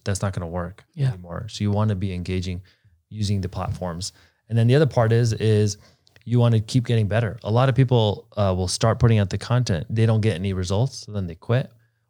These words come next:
Speaker 1: or they just keep doing the same thing. So if you keep doing the same thing, you don't change your content, don't improve, it, you're not gonna get any, you're not gonna get anywhere. So it's, it is about volume, doing more, but at the same time, you should be getting better.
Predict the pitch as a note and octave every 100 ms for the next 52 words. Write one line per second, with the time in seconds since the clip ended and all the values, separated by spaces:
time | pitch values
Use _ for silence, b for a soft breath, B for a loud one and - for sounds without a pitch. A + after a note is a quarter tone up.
0 | - A#2 B2 G#2 A2 - B2+ G#2+ A#2 G2
1 | - G#2 F#2+ A2+ A#2+ - _ _ _ _
2 | _ _ - G2+ A2 C#3+ - C#3 B2+ A#2
3 | G#2 B2 A#2 B2 G#2+ G2 A2 F#2 - G#2
4 | A2 D#3 - - b b _ _ G#2 -
5 | A2 A#2+ D3+ - A2 G#2+ G2 - A2 D3
6 | D#3+ _ - G#2 A2 A2 G#2+ F#2+ F2+ E2
7 | - - G#2 G2 F#2 F2+ F2+ E2+ - -
8 | _ _ _ _ _ - G#2+ - A2 B2
9 | C3+ D#3+ C#3+ A2+ F2+ G2 G#2 C3 D#3+ A2
10 | A2+ G#2 F#2 G#2 D3+ - b b _ -
11 | A2+ G#2+ - A2+ A2+ A#2+ A#2+ A#2+ G#2 -
12 | G#2+ G#2 F#2 E2+ F#2 F2+ D#2 -